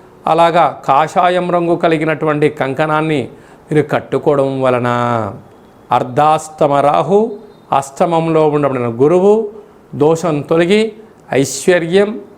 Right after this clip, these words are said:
ఆనందం అంతనూ కూడా వృశ్చిక రాశి, రాశి వారి సొంతమవుతుంది.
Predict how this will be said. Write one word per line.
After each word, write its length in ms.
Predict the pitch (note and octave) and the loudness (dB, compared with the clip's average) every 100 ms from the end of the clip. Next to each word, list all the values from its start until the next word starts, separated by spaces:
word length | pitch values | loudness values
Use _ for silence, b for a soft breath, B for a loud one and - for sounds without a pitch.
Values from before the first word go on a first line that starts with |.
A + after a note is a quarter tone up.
| - | -2
ఆనందం 560 | A2+ C#3+ D#3+ E3 F3 - | 0 0 0 0 -2 -2
అంతనూ 320 | B2+ D3+ D#3 | -2 -2 0
కూడా 340 | E3+ A3 - - B B B D#3 | 2 2 0 -4 B B B -4
వృశ్చిక 220 | - F#3 | -2 2
రాశి, 300 | F3+ D#3+ F3+ - | 2 0 -2 0
రాశి 300 | D3+ D3+ D3+ | 2 0 0
వారి 120 | C#3+ | -2
సొంతమవుతుంది. 720 | - C3 B2+ B2 A#2 A2+ G#2+ | -2 -4 -2 -2 -2 -4 -6